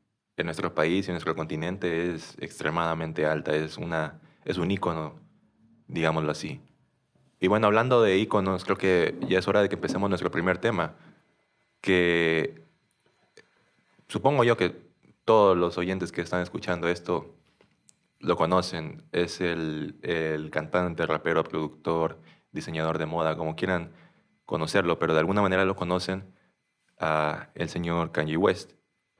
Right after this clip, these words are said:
Y ha surgido bastante información sobre él en los últimos días, las últimas semanas, porque, bueno, ha habido mucha controversia respecto a lo que, a los comentarios que ha estado haciendo, su comportamiento en los últimos años.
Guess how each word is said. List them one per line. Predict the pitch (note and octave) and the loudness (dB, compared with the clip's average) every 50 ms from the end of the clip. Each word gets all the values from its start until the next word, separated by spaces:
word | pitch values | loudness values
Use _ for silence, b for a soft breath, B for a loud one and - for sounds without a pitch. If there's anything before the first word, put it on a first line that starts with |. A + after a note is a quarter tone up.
| - - _ _ _ _ _ _ _ _ - | -20 -20 _ _ _ _ _ _ _ _ -2
Y | - F2 F2 E2+ E2 E2 E2 E2 D#2+ D#2+ D#2 D#2 D2+ D2+ D2+ - - _ _ _ _ _ _ _ _ _ _ _ _ _ _ _ _ _ _ _ _ _ _ _ _ _ | 0 2 4 4 4 4 2 2 0 0 0 0 0 -2 -2 -6 -12 _ _ _ _ _ _ _ _ _ _ _ _ _ _ _ _ _ _ _ _ _ _ _ _ _
ha | - - - - - - | -12 -6 -2 0 2 4
surgido | - C#3 - - A#2+ B2+ C3 | 4 2 2 4 4 6 6
bastante | A2+ G2 - - G2+ G#2 G#2+ G#2 G#2 G#2 G2+ F#2+ F#2 F2+ E2+ E2+ | 6 4 4 2 0 0 0 0 0 2 4 4 4 4 2 2
información | E2 D#2+ - F2 F2 D#2+ - - G2+ G2 | 0 -2 -2 0 0 0 0 0 -2 -2
sobre | - F#2 F#2 F2+ | 0 2 2 2
él | F#2 F#2 | 2 2
en | F2+ E2+ | 0 -4
los | E2 D#2+ | -4 -6
últimos | F2+ E2+ F#2+ F2+ E2+ D#2+ D2+ D#2 | -6 -4 -4 -4 -4 -4 -4 -2
días, | F2 F2+ F#2 F#2 F#2+ - - - | 0 2 2 0 -2 -4 -12 -14
las | - - | -14 -12
últimas | F2+ E2+ F2+ E2+ D#2+ - | -12 -10 -8 -8 -8 -6
semanas, | F2 E2 E2+ E2+ E2+ F2+ F#2 F2+ - _ b b b _ _ _ _ _ _ _ _ _ _ _ _ _ _ - | -4 -4 -2 -2 -2 -4 -6 -8 -12 _ b b b _ _ _ _ _ _ _ _ _ _ _ _ _ _ 0
porque, | F#2 F#2 F#2 F2+ - - G2 F#2 F#2 F2+ F2 F2 F2 F2 | 2 2 2 2 0 0 2 4 4 4 4 2 2 2
bueno, | F#2 G#2+ B2 A#2+ | 0 0 0 0
ha | A2 | 0
habido | A2+ A2+ A2+ | 0 0 0
mucha | A#2 - A2+ | 0 0 -2
controversia | G#2 G2+ F#2+ F2+ F2 E2+ F#2 G2+ F#2 - F#2 E2+ | 0 0 0 2 2 4 4 2 2 0 -2 -4
respecto | F2+ F2 - - F#2 F2+ - G2 F#2 | -4 -4 -2 -2 -2 0 2 2 2
a | E2+ D#2+ | 2 2
lo | D#2+ D#2+ D#2+ | 2 0 -2
que, | - D#2 D#2 D#2 D#2 D2 D2+ D2+ - | -2 -2 -2 -2 -2 -2 -4 -4 -4
a | F2 | -4
los | E2+ D#2+ - | -4 -4 -4
comentarios | - E2 D#2+ E2 F#2+ F#2 F2+ | -4 -4 -2 0 0 0 0
que | - | -2
ha | E2+ | -2
estado | D#2+ E2 E2+ | -2 0 0
haciendo, | E2 D#2 - - F#2+ G2+ G2+ G2+ G2+ G2 F#2 F#2 F2 F2 F2 - b b b b b b b b b _ - | 0 0 -2 -2 0 0 0 0 0 0 0 0 0 -2 -2 -8 b b b b b b b b b _ -12
su | - - F2+ E2+ E2 | -6 -4 -4 -4 -2
comportamiento | D#2+ E2+ E2 F2 E2 D2+ E2 D#2+ F2 F2+ F#2 F#2 F2+ F2 | -4 -2 -2 -2 0 0 0 0 2 0 0 0 -2 -4
en | F2 | -4
los | D#2+ - | -4 -4
últimos | E2+ D#2 E2 E2+ D#2+ D#2 - | -4 -4 -4 -2 -2 -2 0
años. | G2+ G#2 G#2 G2+ F#2+ F2+ - - - | 0 0 0 0 -4 -4 -6 -12 -18